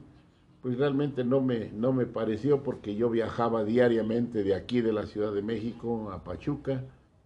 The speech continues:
y regresaba en la noche, porque yo vivía aquí. Al cabo de quince días, veinte tal vez,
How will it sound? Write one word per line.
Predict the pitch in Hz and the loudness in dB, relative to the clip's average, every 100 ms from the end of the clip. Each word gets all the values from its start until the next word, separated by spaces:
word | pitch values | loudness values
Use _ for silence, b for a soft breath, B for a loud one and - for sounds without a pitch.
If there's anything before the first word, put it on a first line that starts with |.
| - | -18
y | 113 104 | -6 -4
regresaba | 95 90 90 90 107 110 | -2 -2 -4 -4 -2 -2
en | 95 | -2
la | 98 | -2
noche, | 135 151 - - | -2 -2 -10 -14
porque | - - 80 | -18 -12 -6
yo | 90 | -4
vivía | 92 85 85 | -2 -2 -4
aquí. | 85 139 117 87 b b b b b b _ _ _ _ _ _ - | -4 -6 -6 -8 b b b b b b _ _ _ _ _ _ -10
Al | - 117 | -4 0
cabo | 165 175 175 | 4 4 4
de | 151 | 2
quince | - 170 160 156 | 0 -2 0 0
días, | 135 143 160 143 123 113 - - - | 2 4 4 4 -2 -12 -18 -20 -6
veinte | 101 127 147 139 | 2 2 4 0
tal | 123 131 120 | 0 0 4
vez, | 131 151 147 - | 6 6 0 -14